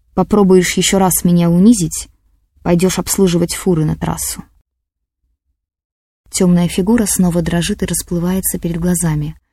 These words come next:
и через мгновение я и вовсе перестаю его видеть,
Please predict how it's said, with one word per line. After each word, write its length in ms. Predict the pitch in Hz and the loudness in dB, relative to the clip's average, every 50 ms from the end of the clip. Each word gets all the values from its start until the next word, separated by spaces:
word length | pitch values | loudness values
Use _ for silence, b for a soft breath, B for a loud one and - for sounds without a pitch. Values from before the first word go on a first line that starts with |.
| _ _ _ _ _ _ _ _ _ | _ _ _ _ _ _ _ _ _
и 60 | - 170 | -8 -2
через 240 | - 185 175 165 | 0 2 2 2
мгновение 680 | 175 175 160 165 170 170 170 196 214 220 208 185 165 160 | 2 0 0 0 0 0 0 2 2 2 2 2 0 0
я 300 | 156 160 180 196 220 214 | -2 -2 -2 0 0 0
и 180 | 185 175 165 170 | 0 -2 -2 -2
вовсе 320 | 180 196 190 - - 170 | -2 -2 -2 -4 -6 -6
перестаю 540 | - 170 165 160 - - - 175 175 180 175 | -4 -4 -4 -4 -4 -2 0 2 4 4 4
его 180 | 170 160 170 175 | 2 2 0 0
видеть, 500 | 170 170 165 156 160 156 - - - | 0 -2 -2 -2 -4 -8 -8 -12 -16